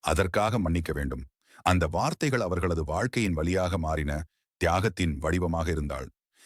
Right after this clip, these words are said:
பதினான்கு வருடங்கள். லட்சுமணன் ஒரு நாளும் தூங்காமல் ராமரையும் சீதையையும் காக்க இருந்தார். ஆனால் அது இயற்கை அல்ல. ஊர்மிளா தன் கணவனுக்காக தன் தூக்கத்தை முழுமையாக தியாகம் செய்து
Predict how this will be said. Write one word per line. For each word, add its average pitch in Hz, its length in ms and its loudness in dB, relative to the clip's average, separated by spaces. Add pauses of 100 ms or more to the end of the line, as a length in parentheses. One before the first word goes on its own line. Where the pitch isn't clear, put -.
(180)
பதினான்கு 135 560 2
வருடங்கள். 82 500 0 (720)
லட்சுமணன் 160 640 2
ஒரு 95 200 2
நாளும் 110 360 0
தூங்காமல் 85 600 -2 (320)
ராமரையும் 113 720 2
சீதையையும் 98 640 2
காக்க 85 220 -2
இருந்தார். 67 340 -4 (520)
ஆனால் 107 380 4
அது 85 240 0
இயற்கை 101 420 0
அல்ல. 67 160 -4 (760)
ஊர்மிளா 110 520 4
தன் 82 220 -2
கணவனுக்காக 87 640 0 (500)
தன் 87 180 4
தூக்கத்தை 127 540 0
முழுமையாக 92 500 0
தியாகம் 82 460 -2
செய்து 78 240 -2